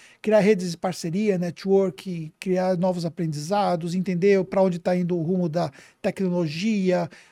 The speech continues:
quais são as, as novas tendências que existem, estudo de,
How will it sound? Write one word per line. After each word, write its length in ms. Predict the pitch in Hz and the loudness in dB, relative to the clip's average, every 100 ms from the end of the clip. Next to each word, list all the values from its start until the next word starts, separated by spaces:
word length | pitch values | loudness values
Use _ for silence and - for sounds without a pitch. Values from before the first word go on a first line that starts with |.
| _ | _
quais 200 | 196 180 | -2 0
são 280 | 220 214 208 | 2 4 4
as, 380 | 190 - - - | 2 0 -8 -6
as 260 | 190 170 | -4 -2
novas 680 | 160 196 196 180 170 - - _ - | 2 4 4 4 0 -2 -10 _ -4
tendências 720 | 202 175 170 208 196 196 151 | 0 2 4 4 2 -2 -6
que 100 | 180 | -4
existem, 540 | 143 175 202 - 170 - _ _ _ _ _ _ _ _ | -4 -2 -4 -4 -6 -8 _ _ _ _ _ _ _ _
estudo 340 | 180 - 233 175 | -8 -2 0 0
de, 380 | 185 175 156 | 0 0 -2